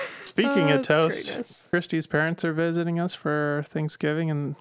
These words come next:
Speaker 1: we actually have bread in our house for the first time
Speaker 2: Oh
Speaker 1: in
Speaker 2: my
Speaker 1: I
Speaker 2: gosh,
Speaker 1: don't
Speaker 2: we
Speaker 1: know
Speaker 2: have
Speaker 1: how long.
Speaker 2: so much food and so much food that we don't normally eat,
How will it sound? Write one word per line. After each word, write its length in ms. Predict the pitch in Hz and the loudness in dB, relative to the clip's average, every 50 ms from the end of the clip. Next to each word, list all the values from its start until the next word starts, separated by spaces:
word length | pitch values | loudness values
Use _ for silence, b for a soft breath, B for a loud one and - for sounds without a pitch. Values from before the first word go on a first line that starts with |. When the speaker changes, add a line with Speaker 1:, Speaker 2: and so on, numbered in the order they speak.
| - | -6
Speaker 1:
we 120 | - 139 139 | -4 -2 -2
actually 260 | 139 - - 143 135 | -2 -2 -2 -2 0
have 160 | 139 131 127 | -2 -2 -2
bread 220 | - 139 135 139 | -2 -2 -2 -2
in 100 | 143 156 | -2 -4
our 100 | 151 147 | -2 -2
house 220 | 147 147 147 151 - | 0 0 -2 -2 -4
for 140 | - - 139 | -4 -4 -4
the 80 | 139 | -4
first 320 | - - 147 147 143 - - | -2 -2 -2 -2 -2 -2 -2
time 220 | 147 143 147 147 | -2 -2 0 0
Speaker 2:
Oh 40 | 147 | 0
Speaker 1:
in 60 | 143 | 0
Speaker 2:
my 80 | 139 220 | -2 -2
Speaker 1:
I 20 | |
Speaker 2:
gosh, 220 | - - 214 220 | -2 -2 -2 0
Speaker 1:
don't 80 | 147 151 | 2 2
Speaker 2:
we 60 | - | 4
Speaker 1:
know 60 | - | 2
Speaker 2:
have 120 | - - - | 2 2 2
Speaker 1:
how 100 | 143 143 | 4 4
long. 200 | 147 147 151 156 | 6 6 4 4
Speaker 2:
so 180 | 202 240 240 240 | 4 2 2 2
much 300 | 233 247 247 247 - - | 0 0 -2 -2 -4 -8
food 720 | - - - - 240 233 233 233 233 240 240 240 240 233 - | -10 -10 -4 -2 -2 0 2 0 0 0 0 0 -2 -2 -4
and 220 | - 220 220 220 | -4 -2 0 0
so 160 | - - 233 | 2 2 2
much 180 | 226 233 220 - | 0 -2 -4 -4
food 240 | - - 240 233 214 | -6 -4 -4 -4 -2
that 140 | 233 190 | -4 -4
we 80 | 196 220 | -4 -4
don't 300 | 196 - 240 214 208 185 | -4 -2 -4 -4 -4 -4
normally 500 | 196 214 220 220 214 214 208 202 190 - | -4 -4 -4 -4 -4 -4 -4 -4 -4 -6
eat, 400 | - - 202 208 208 208 208 - | -6 -4 -4 -2 -2 -2 -4 -4